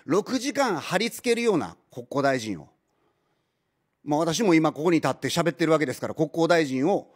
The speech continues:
ね、ここに縛り付ける理由の一つになってしまってますけれども、でもやるっていうんだからしょうがない。伝えなきゃ。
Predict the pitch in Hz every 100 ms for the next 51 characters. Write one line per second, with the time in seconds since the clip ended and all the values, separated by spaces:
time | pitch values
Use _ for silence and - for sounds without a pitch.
0 | _ _ _ - 180 180 165 - 180 220
1 | 214 220 185 175 247 214 - 349 339 247
2 | 139 127 160 139 147 135 - 107 87 -
3 | _ _ - 175 156 175 311 339 - 269
4 | 208 147 - 214 240 185 90 - - 165
5 | 160 165 113